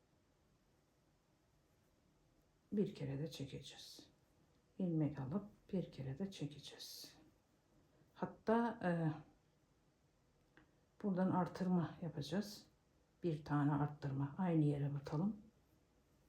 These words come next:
Bir deliğe iki, iki tane artırma yapacağız bir delikte. Burası iki tane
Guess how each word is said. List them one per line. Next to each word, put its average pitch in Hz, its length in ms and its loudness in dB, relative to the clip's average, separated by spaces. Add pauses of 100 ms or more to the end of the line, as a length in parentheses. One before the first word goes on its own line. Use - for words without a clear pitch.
(680)
Bir 202 240 6
deliğe 170 320 6
iki, - 220 -6 (340)
iki - 340 -4
tane 175 280 2
artırma 156 440 2
yapacağız - 600 -8
bir 156 100 -4
delikte. - 440 -12 (1400)
Burası - 380 -20
iki - 180 -18
tane 143 300 -4